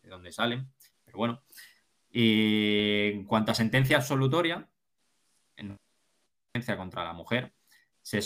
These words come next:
absolvió a casi el dos por ciento de los agresores,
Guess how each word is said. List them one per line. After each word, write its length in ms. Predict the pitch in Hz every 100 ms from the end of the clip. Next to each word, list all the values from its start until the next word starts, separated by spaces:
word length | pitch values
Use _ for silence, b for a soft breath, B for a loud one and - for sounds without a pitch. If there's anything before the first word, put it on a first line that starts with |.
| -
absolvió 720 | 87 101 - 95 107 131 131 -
a 320 | 92 87 - _ _ _
casi 300 | 101 - 101
el 100 | 95
dos 180 | 113 110
por 180 | 120 127
ciento 360 | 135 139 95
de 60 | 90
los 160 | 82 87
agresores, 540 | 92 - 156 180